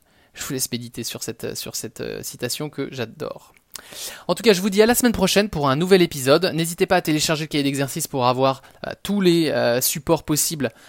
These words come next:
euh, ou une liste importante de supports pour vous donner des idées à, euh, à utiliser dans votre environnement à vous.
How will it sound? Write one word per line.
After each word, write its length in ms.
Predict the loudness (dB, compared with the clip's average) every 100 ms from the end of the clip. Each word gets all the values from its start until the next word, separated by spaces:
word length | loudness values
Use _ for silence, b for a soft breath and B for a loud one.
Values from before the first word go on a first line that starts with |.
| B
euh, 440 | -10 -8 -6 -6 -6
ou 120 | -4
une 140 | -4 -4
liste 260 | -4 -4
importante 380 | -4 -4 -4 -4
de 80 | -4
supports 400 | -6 -2 -2 -2
pour 280 | -6 -6 -6 B B
vous 160 | -14 -12
donner 340 | -2 2 2
des 220 | 2 -2 -2
idées 280 | 0 0 B B _
à, 320 | 0 2 2 0
euh, 460 | -4 -4 -4 -6
à 320 | -2 -2 -2 -4
utiliser 440 | -6 -2 0 0
dans 100 | 2
votre 220 | 2 0
environnement 440 | 0 2 2 2 0
à 60 |
vous. 160 | -2